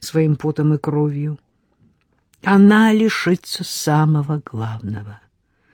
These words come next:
незабвенного прошлого, истории своего народа. Сара обратила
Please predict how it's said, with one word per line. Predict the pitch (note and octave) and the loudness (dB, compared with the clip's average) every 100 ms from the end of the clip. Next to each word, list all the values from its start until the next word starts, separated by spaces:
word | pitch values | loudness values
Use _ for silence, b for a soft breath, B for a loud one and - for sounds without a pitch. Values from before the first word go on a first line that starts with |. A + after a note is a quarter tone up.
| _ _ | _ _
незабвенного | - B2 B2+ B2+ F3+ A#3+ A3+ G#3+ G3 F#3 _ _ _ _ - | -8 -6 -8 -4 0 2 2 0 -4 -8 _ _ _ _ -12
прошлого, | B2 B2 D3 C#3 - - _ G#2 G#2 _ _ _ _ b b b | -10 -6 -6 -8 -14 -20 _ -20 -20 _ _ _ _ b b b
истории | A#2 - - - F#3+ F3+ F3+ | -10 -10 -6 0 2 0 -4
своего | - - C3 B2 A#2+ C3 C#3+ _ - | -6 -8 -6 -6 -6 -8 -10 _ -8
народа. | C3 B2+ - G#2+ F#2 - _ _ _ _ _ _ _ _ _ _ b | -6 -6 -12 -18 -18 -20 _ _ _ _ _ _ _ _ _ _ b
Сара | - F#3+ F#3 F3+ | -6 0 2 2
обратила | E3 E3+ - E3+ E3 D#3+ | 2 0 -2 -2 -2 -4